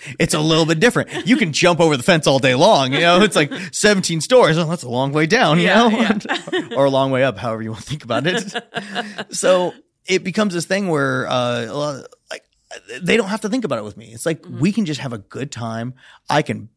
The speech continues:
Speaker 1: bang them the fuck out. I can touch back. You know, I can get my balls to touch it. You know, it's a, it's a nice thing, you know? Uh, but that's not saying every once in a while, like,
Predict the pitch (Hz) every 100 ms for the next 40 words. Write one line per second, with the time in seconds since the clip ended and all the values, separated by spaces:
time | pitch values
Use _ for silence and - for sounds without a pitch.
0 | _ _ _ 135 139 151 143 127 147 139
1 | 120 131 - _ - 127 143 113 120 _
2 | - 143 156 - - 131 135 170 - -
3 | 139 143 135 131 127 113 - 127 104 117
4 | 127 143 143 135 139 - 196 - _ _
5 | _ _ - 185 185 208 196 196 208 220
6 | 208 254 185 104 - - - 147 180 185
7 | - _ _ _ - 208 156 214 240 240
8 | 156 - 214 156 147 139 156 151 139 139
9 | 131